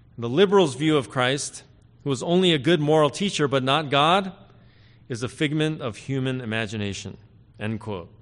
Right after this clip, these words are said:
And this is the world, as I've shared with you before, this is the world, the church world, churchianity world that I grew up in. Okay, a low, lower view of who Jesus Christ actually is. And it's just,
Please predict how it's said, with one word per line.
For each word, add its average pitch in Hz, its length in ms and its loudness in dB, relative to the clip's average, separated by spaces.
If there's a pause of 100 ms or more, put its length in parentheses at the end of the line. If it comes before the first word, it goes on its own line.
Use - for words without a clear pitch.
(760)
And 101 300 -12
this 107 160 -10
is 113 100 -8
the 113 80 -10
world, 117 400 0
as 101 100 -8
I've 104 140 -4
shared 117 220 -4
with 104 160 -8
you 104 320 -8 (100)
before, 110 500 -6 (360)
this 104 100 -14
is 113 60 -16
the 120 100 -8
world, 120 340 0
the 101 80 -8
church - 340 -4
world, 113 420 -4 (580)
churchianity 135 680 -2
world 113 320 -2
that 107 120 -6
I 117 160 -4
grew 113 220 -4
up 113 140 -6
in. 90 260 -10 (560)
Okay, 110 140 -10
a 127 120 -10
low, 131 680 -2 (840)
lower 127 800 0 (280)
view 120 420 -4
of 110 180 -8
who 120 520 -6 (120)
Jesus 104 400 -8
Christ 104 380 -8
actually 95 460 -10
is. 87 340 -12 (460)
And 95 160 -10
it's 90 120 -14
just, - 440 -10